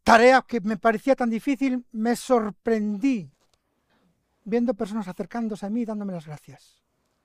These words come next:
Eso es el Espíritu Santo. Y sin duda alguna tenemos que prepararnos los predicadores para, para hacerlo bien y mejor, para hacerlo mejor. Bien,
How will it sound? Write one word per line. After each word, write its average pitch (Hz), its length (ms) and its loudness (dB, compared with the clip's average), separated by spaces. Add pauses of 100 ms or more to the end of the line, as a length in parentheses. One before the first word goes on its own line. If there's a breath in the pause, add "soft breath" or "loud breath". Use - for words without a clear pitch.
(640)
Eso 196 200 -10
es 151 60 -12
el 165 80 -10
Espíritu 143 360 -14
Santo. 123 320 -20 (4000 soft breath)
Y 233 80 -4
sin 247 160 2
duda 285 200 8
alguna 302 440 4 (240)
tenemos 254 400 2
que 240 280 6
prepararnos 247 600 4
los 247 140 -2
predicadores 240 720 4
para, 185 480 -2 (1800)
para 254 140 8
hacerlo 262 320 4
bien 233 280 2
y 208 40 -2
mejor, 185 320 -4
para 233 140 6
hacerlo 277 320 4
mejor. 180 580 2
Bien, 196 380 -6